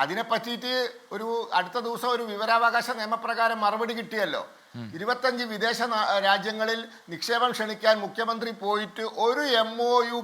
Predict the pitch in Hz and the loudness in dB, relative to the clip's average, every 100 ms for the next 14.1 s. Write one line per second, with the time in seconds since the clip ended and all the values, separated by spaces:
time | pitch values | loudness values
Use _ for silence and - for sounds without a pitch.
0 | 196 202 208 214 185 180 185 175 156 151 | -2 0 0 -2 -2 -2 -2 -4 -4 -6
1 | - 131 165 214 220 196 190 196 196 180 | 0 0 2 0 2 0 0 -2 -2 -4
2 | 143 127 107 - _ _ - 190 190 175 | -4 -8 -8 -14 _ _ 4 4 4 -2
3 | 151 139 113 92 - - - - 170 233 | -4 -10 -12 -12 -12 -20 -20 -4 -2 -2
4 | 240 - - 202 240 269 269 247 254 220 | -4 -10 0 6 10 10 8 4 2 2
5 | 139 170 247 247 254 311 302 - 220 233 | 0 0 0 0 0 0 0 2 2 2
6 | 247 240 - - 175 208 262 269 254 214 | 0 -6 -10 -8 -4 -2 4 6 6 2
7 | 196 220 220 220 202 196 196 175 185 196 | 2 4 4 6 6 6 2 -2 -6 -4
8 | 190 160 151 139 131 131 170 208 - - | 0 0 0 -4 -4 -4 -4 -6 -10 -2
9 | 214 262 285 269 262 240 - 254 233 208 | -2 4 4 4 0 0 2 4 2 0
10 | 208 208 208 208 202 196 180 175 190 180 | 2 2 0 -4 -4 0 0 4 2 2
11 | 170 170 170 - 180 196 208 226 254 175 | -2 -2 -4 -2 -4 -4 -4 -2 -2 -2
12 | 190 190 208 214 180 165 214 208 214 190 | -6 0 2 4 2 2 -2 2 2 2
13 | 170 170 196 180 160 - 160 156 156 202 | 0 -4 -6 -6 -8 -8 -8 -6 -4 0
14 | 262 | 0